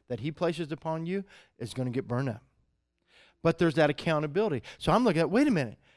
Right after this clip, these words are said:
how can you hold me accountable?" Because when I come to him, he will give me what to do. And it's a discovery. This is an adventure.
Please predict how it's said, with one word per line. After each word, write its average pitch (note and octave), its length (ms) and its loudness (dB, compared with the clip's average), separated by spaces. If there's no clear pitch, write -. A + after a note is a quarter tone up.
how C#4 200 0
can D4+ 180 4
you C#4+ 120 6
hold G#3+ 220 4
me A#3 140 2
accountable?" C4+ 760 2
Because F3+ 640 4
when F3 160 2
I E3+ 80 6
come B3+ 400 0
to C#3+ 120 -4
him, G#2+ 500 -10
he A#3+ 280 4
will C#3+ 200 0
give C3+ 220 -2
me D3 100 -2
what B2 220 -4
to B2+ 100 -14
do. B2+ 160 -2
And G3+ 160 2
it's C4 200 -2
a - 20 -4
discovery. F#3+ 600 -2
This A#3 240 -2
is G3 100 -2
an G3+ 120 2
adventure. D#3 580 -4